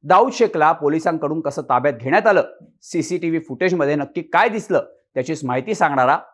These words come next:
हा व्हिडिओ. नमस्कार, मी शार्दूल आणि तुम्ही बघताय बोलभिडू. उरणमध्ये राहणारी तरुणी यशस्वी शिंदे नवी मुंबईतल्या बेलापूर इथे एका कॉल सेंटरमध्ये कामाला होती. गुरुवारी पंचवीस जुलैला सकाळी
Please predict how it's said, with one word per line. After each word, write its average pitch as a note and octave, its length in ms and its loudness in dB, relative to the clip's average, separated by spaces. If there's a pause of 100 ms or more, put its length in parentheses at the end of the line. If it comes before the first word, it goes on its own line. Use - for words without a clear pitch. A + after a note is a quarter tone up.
हा D#3+ 120 6
व्हिडिओ. D3 260 0 (400)
नमस्कार, D#3+ 400 0
मी F3 100 -4
शार्दूल D#3 400 2 (260)
आणि D3 200 -4
तुम्ही G3 160 4
बघताय C#3 400 2 (160)
बोलभिडू. D3+ 420 2 (360)
उरणमध्ये B3 460 4
राहणारी F3+ 460 2
तरुणी E3 320 2
यशस्वी D#3 400 -2
शिंदे D3 400 2
नवी C#3 220 0
मुंबईतल्या D#3 460 0
बेलापूर D#3 440 0
इथे E3+ 200 -2 (320)
एका A3+ 160 2
कॉल A3+ 280 4
सेंटरमध्ये F3+ 560 2
कामाला F3 340 4
होती. E3 220 2 (520)
गुरुवारी C#3+ 340 2
पंचवीस D3+ 380 -2
जुलैला C#3+ 380 0
सकाळी D3+ 460 0